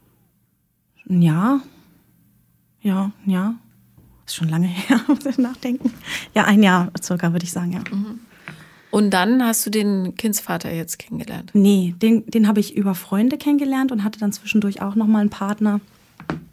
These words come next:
Speaker 1: Den habe ich über einen Nebenjob kennengelernt. Eigentlich auch ganz lustige Geschichte. Und wir haben uns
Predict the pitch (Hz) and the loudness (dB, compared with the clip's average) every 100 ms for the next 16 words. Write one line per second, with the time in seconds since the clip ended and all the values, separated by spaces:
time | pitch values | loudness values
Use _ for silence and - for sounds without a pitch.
0 | _ - - 156 156 170 165 180 175 185 | _ -18 -6 -2 -2 -2 0 2 2 2
1 | 185 175 - 196 180 175 185 - 190 - | 0 -2 -4 -4 0 -2 -2 -4 -6 -8
2 | - 202 - 196 - 208 196 202 226 254 | -10 -10 -8 -10 -8 -6 -4 -4 -4 -6
3 | 240 - - - - _ - 208 226 240 | -14 -20 -20 -20 -20 _ -2 2 6 6
4 | 285 | 6